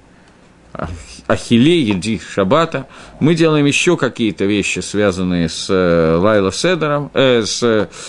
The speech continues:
едой, которая является мицвой. Это сауда бар мицвы, сауда пидьона бен,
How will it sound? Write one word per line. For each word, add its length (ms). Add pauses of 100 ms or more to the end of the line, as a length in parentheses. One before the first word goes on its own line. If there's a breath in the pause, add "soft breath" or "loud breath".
(120)
едой, 440
которая 380
является 440
мицвой. 440
Это 220
сауда 420
бар 200
мицвы, 460 (380 loud breath)
сауда 400
пидьона 480
бен, 380